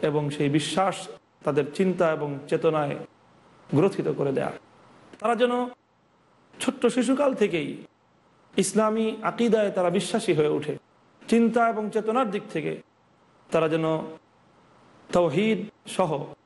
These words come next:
ইসলামের গুরুত্বপূর্ণ অন্যান্য আকীদাগুলোকে তারা নিজেদের মধ্যে ধারণ করতে শিখে।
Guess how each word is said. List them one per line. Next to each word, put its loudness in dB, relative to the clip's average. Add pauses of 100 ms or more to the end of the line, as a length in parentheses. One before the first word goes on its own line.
(340)
ইসলামের 0
গুরুত্বপূর্ণ -2
অন্যান্য 0 (240)
আকীদাগুলোকে 0
তারা 0 (680)
নিজেদের 4
মধ্যে 2
ধারণ 0
করতে -4
শিখে। -2